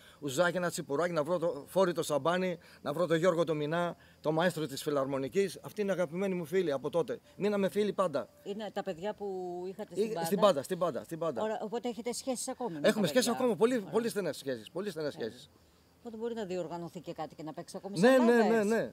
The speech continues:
Speaker 2: Υπάρχει
Speaker 1: Αν και μερικοί από αυτούς μου λένε, «Εγώ σκούριασα τώρα» και τα λοιπά.
Speaker 2: Ε,
Speaker 1: Εντάξει.
Speaker 2: εντάξει,
Speaker 1: Ο
Speaker 2: μόλις
Speaker 1: Φόρης μου λέει, «Δεν μπορώ να, να παίξω άλλο τρομπέτα, θα παίξω τύμπανα.
Speaker 2: Εντάξει.
Speaker 1: Θα παίξω πόγκους».
Speaker 2: Ε,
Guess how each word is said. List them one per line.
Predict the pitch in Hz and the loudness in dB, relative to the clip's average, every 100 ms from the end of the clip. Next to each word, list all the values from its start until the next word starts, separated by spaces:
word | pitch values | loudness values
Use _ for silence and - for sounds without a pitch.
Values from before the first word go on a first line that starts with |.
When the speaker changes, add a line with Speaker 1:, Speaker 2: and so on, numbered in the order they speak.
| - - - | -10 -20 -12
Speaker 2:
Υπάρχει | 196 - 196 | -12 -4 2
Speaker 1:
Αν | 214 | 4
και | 190 | 6
μερικοί | 208 202 220 | 6 6 6
από | 202 | 4
αυτούς | 202 208 | 2 4
μου | 220 | 8
λένε, | 214 180 | 8 6
«Εγώ | 220 214 220 | 2 6 4
σκούριασα | - 233 208 160 156 | 4 2 4 6 4
τώρα» | 151 196 190 | 2 0 0
και | 165 | -2
τα | 156 | -2
λοιπά. | 147 160 180 175 - _ _ | -2 -2 -4 -6 -10 _ _
Speaker 2:
Ε, | 170 | -6
Speaker 1:
Εντάξει. | 170 202 | -4 -2
Speaker 2:
εντάξει, | 226 - | -2 2
Speaker 1:
Ο | 170 | 6
Speaker 2:
μόλις | 214 | 8
Speaker 1:
Φόρης | 214 | 8
μου | 202 | 10
λέει, | 226 | 10
«Δεν | 220 | 10
μπορώ | 233 214 | 10 10
να, | 190 180 | 8 4
να | 175 | 0
παίξω | 180 175 | 0 2
άλλο | 165 | 2
τρομπέτα, | 156 147 202 208 175 160 | 2 2 2 0 -2 -4
θα | 165 | -4
παίξω | 170 185 | -2 -2
τύμπανα. | 190 156 131 - - 190 | 0 0 0 -6 -14 -12
Speaker 2:
Εντάξει. | 202 190 170 - | -8 -8 -8 -10
Speaker 1:
Θα | - | -8
παίξω | 170 156 | -6 0
πόγκους». | 180 156 120 - - - - | 0 2 -2 -8 -12 -18 -8
Speaker 2:
Ε, | 185 190 190 185 | -4 -2 -2 -6